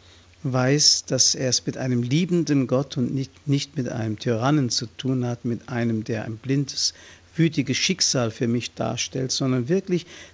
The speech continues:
das Beste für mich im Blick hat, das Beste für mich will. Und deswegen ist sein Wille immer der, derjenige, der den großen Überblick hat, während mein Eigenwille ja doch nur so einen ganz beschränkten Horizont hat.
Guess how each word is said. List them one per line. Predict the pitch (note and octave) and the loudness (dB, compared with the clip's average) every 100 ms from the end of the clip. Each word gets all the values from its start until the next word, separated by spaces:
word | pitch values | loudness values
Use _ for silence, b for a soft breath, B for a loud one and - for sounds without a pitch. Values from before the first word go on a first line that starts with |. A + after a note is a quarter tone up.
| - | -4
das | C#3+ - | 0 0
Beste | - - F#3 - - E3+ | 2 2 4 2 2 -2
für | - C#3 | 2 2
mich | C3 C#3+ C3 | 2 2 0
im | B2 | -2
Blick | A#2 B2+ C#3 | 0 -4 -4
hat, | C#3+ A#2+ - | -6 -6 -4
das | - | -4
Beste | - C#3+ D3 - - | -2 0 0 0 -4
für | - B2+ | -2 -2
mich | A#2 A2+ - | -2 -6 -2
will. | C3+ C#3+ D3 B B B B - | 0 0 -4 B B B B -2
Und | C3 B2+ | 0 4
deswegen | C#3+ - C#3 B2+ | 2 4 2 2
ist | C#3 - | 0 2
sein | C3+ B2 A#2+ | 2 2 2
Wille | D3 D3 | 2 2
immer | - C#3 C3 | 4 2 2
der, | B2+ A#2+ A2+ B B B _ | 2 0 -2 B B B _
derjenige, | G#3 F#3+ C3 C#3+ C#3+ C3+ C#3+ D3 C#3+ C#3 | -14 -10 0 2 4 4 4 4 4 2
der | C#3 C3 | 4 4
den | C3 | 4
großen | B2 C#3+ D3 - | 4 2 2 0
Überblick | F#3 E3 D#3 C#3+ C#3 - | 2 2 2 0 0 -4
hat, | C3 - B B B _ | -6 -6 B B B _
während | C#3 C3 - | 2 4 4
mein | B2+ C3 | 2 2
Eigenwille | - C3 C#3 C#3 B2+ C3+ | 2 4 4 4 4 2
ja | C3 B2+ | 4 2
doch | B2 B2+ - | 2 0 2
nur | B2 B2+ | 2 2
so | C3 | 2
einen | B2 A#2 A2+ | 2 0 0
ganz | B2+ C3 - | 2 2 0
beschränkten | - B2 - B2+ B2 - B2+ G#2 | -2 -2 0 0 0 -2 -4 0
Horizont | A#2+ A#2 A2 - - A#2 A2 - | -2 -2 -2 -2 0 0 -2 -6
hat. | G#2+ | -10